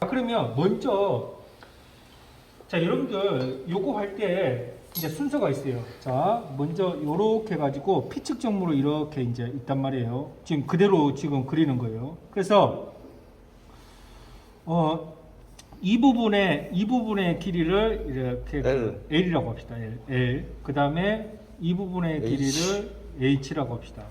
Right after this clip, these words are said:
Speaker 1: 그 다음에 이 부분의 길이를 소문자 H라고 합시다. 맞죠? 그러면
Speaker 2: 네.
Speaker 1: 요거의 치수를 먼저, 어, 그 측정합니다. 그 다음에 H 그다음에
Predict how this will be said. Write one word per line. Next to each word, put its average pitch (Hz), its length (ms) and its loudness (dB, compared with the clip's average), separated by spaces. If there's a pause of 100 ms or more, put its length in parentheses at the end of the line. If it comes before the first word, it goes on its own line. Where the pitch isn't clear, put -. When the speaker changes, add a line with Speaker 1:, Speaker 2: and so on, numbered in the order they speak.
(220)
Speaker 1:
그 135 60 -12
다음에 170 580 -2 (360)
이 156 100 -4
부분의 165 380 -4
길이를 175 580 -2
소문자 190 380 -2
H라고 131 480 0
합시다. - 280 -14 (400)
맞죠? - 640 2
그러면 226 420 8
Speaker 2:
네. - 80 -8 (440)
Speaker 1:
요거의 233 480 6
치수를 285 400 0
먼저, 151 800 2
어, 127 420 -2 (460)
그 131 120 -2
측정합니다. 131 600 0 (480)
그 131 100 -12
다음에 151 480 -4
H 185 640 -4 (400)
그다음에 131 640 -6